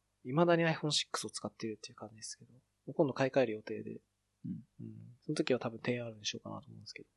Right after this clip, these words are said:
Speaker 2: なるほど。
Speaker 1: うん。
Speaker 2: Androidは使わないんですか？
Speaker 1: Androidはちょっとスマホはもう使わないですね。
Speaker 2: うん。
Speaker 1: スマホはもう、ちょっとあの、自分がアイオーエスのアプリを作っ-、使っ-、あの、
Speaker 2: あー、
Speaker 1: 作ってる
Speaker 2: なるほど。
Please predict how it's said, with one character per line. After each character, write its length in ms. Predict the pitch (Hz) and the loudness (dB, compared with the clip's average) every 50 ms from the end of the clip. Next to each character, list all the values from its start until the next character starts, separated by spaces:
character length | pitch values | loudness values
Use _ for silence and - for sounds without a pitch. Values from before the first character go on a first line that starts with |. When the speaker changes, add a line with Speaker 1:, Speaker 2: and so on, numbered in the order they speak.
| _ _ _ - 127 117 | _ _ _ -20 -20 -20
Speaker 2:
な 60 | _ | _
る 60 | _ | _
ほ 120 | - - - | -4 -4 -4
ど。 80 | - - - _ _ - | -4 -10 -20 _ _ -12
Speaker 1:
う 20 | 117 | -10
ん。 720 | 110 104 104 104 101 101 101 98 95 101 120 - 123 117 | -10 -10 -12 -16 -18 -18 -20 -20 -20 -14 -6 -4 -2 2
Speaker 2:
Android 200 | 123 113 92 - | 4 2 4 2
は 120 | 50 - - | 0 -4 -6
使 140 | - - - | -6 -4 -4
わ 60 | 65 | -4
な 60 | - | -4
い 40 | - | -4
ん 20 | - | -8
で 60 | - | -10
す 80 | - | -12
か？ 160 | - - - _ _ _ _ - | -12 -14 -16 _ _ _ _ -12
Speaker 1:
Android 540 | 135 131 143 156 180 190 202 247 226 - 165 | -8 -2 2 4 6 10 10 10 12 12 10
は 100 | 143 131 | 8 8
ち 120 | - - | 6 4
ょ 20 | 120 | -2
っ 20 | |
と 40 | - | 0
ス 100 | - 185 | 2 2
マ 80 | 233 | 2
ホ 120 | - - 247 | 6 6 6
は 40 | 240 | 8
も 100 | 214 147 | 8 4
う 20 | |
使 140 | - - - | 4 2 -2
わ 80 | 110 110 | -2 -4
な 60 | 113 | -4
い 20 | 110 | -12
で 20 | |
す 120 | - - - | -12 -14 -14
ね。 60 | _ - | _ -8
Speaker 2:
う 60 | - | -8
ん。 160 | - - - - - _ _ _ _ _ _ _ _ _ _ _ _ - _ _ _ _ _ | -6 -6 -8 -10 -14 _ _ _ _ _ _ _ _ _ _ _ _ -20 _ _ _ _ _
Speaker 1:
ス 100 | - - | -8 0
マ 120 | 139 156 | 0 4
ホ 100 | - 180 | 8 10
は 80 | 165 160 | 10 10
も 280 | 156 139 123 110 113 _ | 10 8 2 2 -2 _
う、 380 | _ _ _ - - - - - | _ _ _ -16 -8 -8 -2 2
ち 80 | - | 4
ょ 20 | 143 | 8
っ 20 | |
と 100 | - 107 | 8 8
あ 60 | 110 | 6
の、 60 | 117 | 6
自 160 | 120 120 135 139 | 0 0 2 4
分 200 | 156 170 175 175 | 4 4 4 4
が 280 | 175 170 170 160 - - _ _ _ _ _ _ _ _ _ _ _ _ _ _ _ - | 6 8 8 8 6 4 _ _ _ _ _ _ _ _ _ _ _ _ _ _ _ -2
ア 100 | - 139 | 4 8
イ 80 | 147 156 | 10 10
オ 40 | 160 | 10
ー 40 | 160 | 10
エ 20 | |
ス 120 | 151 - | 8 6
の 80 | 127 113 | 2 0
ア 60 | 123 | 0
プ 100 | - 113 | 2 2
リ 60 | 107 | 0
を 60 | 107 - | 0 0
作 220 | - - - 143 | 2 4 4 4
っ-、 20 | - _ _ - | 2 _ _ -6
使 160 | - - - | -4 2 2
っ-、 80 | - - _ _ _ _ - - | 2 0 _ _ _ _ -8 -4
あ 120 | 127 117 120 | -4 -2 -2
の、 160 | 113 110 110 | -2 -2 0
Speaker 2:
あ 60 | - | 2
ー、 20 | 87 | 6
Speaker 1:
作 140 | - - 180 | 10 10 10
っ 60 | - - | 10 10
て 80 | 110 | 4
る 60 | 98 | 4
Speaker 2:
な 60 | 101 - | 4 0
る 20 | |
ほ 60 | - | -4
ど。 40 | - | -10